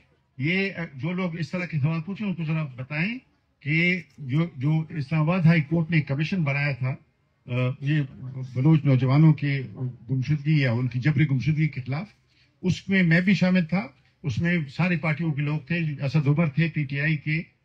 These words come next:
रजा Rabani साहब थे People's Party के, Mushahid Hussain साहब थे Muslim League के, और इस तरह और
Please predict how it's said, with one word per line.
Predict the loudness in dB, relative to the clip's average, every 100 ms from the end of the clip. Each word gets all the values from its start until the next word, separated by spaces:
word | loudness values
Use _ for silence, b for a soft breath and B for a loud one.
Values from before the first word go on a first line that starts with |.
| _ -12
रजा | -10 -4 -2 0 -2
Rabani | 0 0
साहब | 2 0 -2
थे | -4
People's | -4 -6 -8
Party | -6 -6 -6
के, | -6 -6 -8 -12 _ _
Mushahid | -4 -2 0
Hussain | 0 -2 -2
साहब | -2 -4 -2
थे | -4
Muslim | -4 -4 -2
League | -2 -2
के, | -4 -8 -4
और | -6
इस | -4
तरह | -6
और | -2 -2